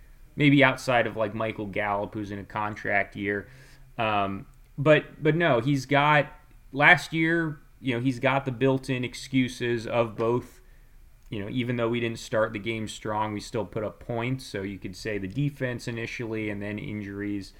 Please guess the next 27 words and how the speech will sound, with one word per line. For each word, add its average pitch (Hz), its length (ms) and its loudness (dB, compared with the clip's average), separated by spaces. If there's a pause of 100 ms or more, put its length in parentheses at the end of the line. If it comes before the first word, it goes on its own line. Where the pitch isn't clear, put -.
(460)
Um, 101 560 -2 (420)
but 143 220 6
yeah, 156 180 4
he 127 120 0
really 156 260 2
doesn't 131 320 0
have 127 280 -2
any, 113 520 -6
any 113 200 -6
excuses 113 760 -2
this 117 280 -4
year. 107 480 -2
And 120 140 0
I 127 100 2
think 135 460 0 (1120)
overall 156 640 6
his 127 240 2
tenure, 135 880 2 (1160)
it's 131 280 0
marked 139 560 4
with, 123 560 2
it, 147 220 8
it's 156 240 4
inconsistency. 143 1080 2
That, 120 280 2
that's 127 240 6
the, 110 260 0